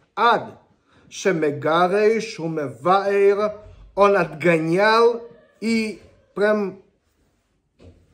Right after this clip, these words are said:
победил на полности, да? «Хора шебо михол смоли». Кого он отгонял?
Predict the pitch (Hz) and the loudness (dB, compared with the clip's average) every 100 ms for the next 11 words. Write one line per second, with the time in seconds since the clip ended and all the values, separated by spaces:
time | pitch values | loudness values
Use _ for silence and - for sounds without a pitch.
0 | - 220 220 190 269 220 160 190 202 247 | 2 2 2 2 2 2 0 0 4 4
1 | 220 143 - 104 104 165 214 - - _ | 4 -2 -12 -16 -8 -6 -8 -12 -20 _
2 | _ _ - 185 185 165 233 240 - - | _ _ 0 2 4 4 2 2 -2 0
3 | 175 135 151 254 240 208 214 220 214 - | 0 4 4 4 0 -4 -2 -2 -2 -4
4 | 196 147 135 170 190 254 240 190 - 175 | -4 -4 -6 -4 -2 0 0 -2 0 0
5 | 170 139 - | 0 -4 -8